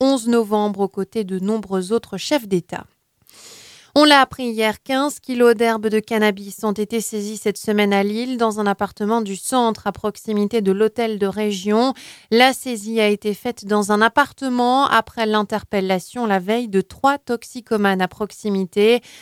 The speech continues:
En plus de la drogue, la police a saisi mille cinq cents euros en liquide et du matériel dédié au conditionnement, euh, de la drogue. Sept personnes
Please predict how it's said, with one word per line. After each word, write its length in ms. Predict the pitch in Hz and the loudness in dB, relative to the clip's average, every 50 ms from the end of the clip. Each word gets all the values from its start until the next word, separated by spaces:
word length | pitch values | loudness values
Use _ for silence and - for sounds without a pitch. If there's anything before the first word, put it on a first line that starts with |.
| - - _ | -20 -14 _
En 160 | - 202 202 185 | -2 0 0 0
plus 380 | - - 208 220 202 - - | -2 -4 -4 -4 -4 -4 -2
de 240 | - 202 190 180 202 | 0 0 2 2 2
la 160 | 202 208 202 | 4 4 2
drogue, 400 | 190 202 190 214 220 233 226 214 | 2 0 2 2 2 2 2 -2
la 160 | 226 214 208 | -4 -4 -4
police 500 | 202 - 220 214 202 202 208 202 - - | -4 -2 -4 -4 -4 -4 -6 -10 -8 -6
a 100 | 208 196 | -6 -6
saisi 400 | 185 - - 214 202 190 196 226 | -6 -6 -6 -6 -6 -4 -2 0
mille 320 | 226 226 240 277 311 302 294 | 0 2 2 2 2 0 -2
cinq 260 | - - - 240 226 | -4 -2 -2 -2 -2
cents 240 | 214 - - 233 220 | -2 -2 -2 0 0
euros 180 | 214 196 208 | 2 2 2
en 80 | 208 202 | 2 2
liquide 560 | 196 208 202 - - - 220 247 262 254 302 - - - - - _ _ | 2 0 -4 -6 -10 -8 -6 -2 0 0 0 0 -2 -8 -20 -20 _ _
et 100 | 220 214 | -2 0
du 140 | 196 190 214 | 0 0 2
matériel 720 | 226 269 302 294 - 294 254 233 233 226 220 220 226 220 | 4 4 4 4 2 0 0 2 0 0 0 0 -2 -2
dédié 300 | 202 220 208 190 196 208 | -2 -2 -2 -2 -2 -2
au 80 | 196 185 | -2 -2
conditionnement, 920 | - - 226 214 208 202 190 - - 202 196 190 196 196 190 185 175 - | -2 -2 -4 -4 -4 -6 -10 -8 -4 -4 -2 -2 -2 -2 -2 -2 -4 -4
euh, 120 | - 180 180 | -6 -6 -4
de 120 | 170 185 | -4 -4
la 140 | 175 180 175 | -2 -2 -4
drogue. 480 | 165 180 175 190 196 208 214 208 220 | -4 -4 -2 0 2 2 2 0 -2
Sept 380 | 202 - - 269 254 - - - | -4 -2 -2 -4 -4 -4 -6 -8
personnes 640 | - 208 196 - - - - 190 190 185 196 196 190 | -8 -8 -8 -8 -10 -4 -2 -2 0 0 0 0 -2